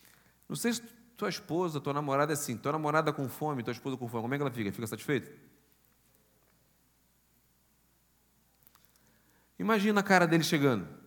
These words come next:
Aí o amigo, "E aí, irmão, gostou?"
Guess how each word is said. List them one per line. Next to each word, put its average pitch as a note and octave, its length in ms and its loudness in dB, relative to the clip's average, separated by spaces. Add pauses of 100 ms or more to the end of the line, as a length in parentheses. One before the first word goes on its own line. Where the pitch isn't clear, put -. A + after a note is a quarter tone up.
(120)
Aí F#3+ 120 2
o G#3+ 80 4
amigo, G#3+ 400 2 (280)
"E B3+ 80 -4
aí, C#4 260 0
irmão, B3+ 360 4
gostou?" A#3+ 640 4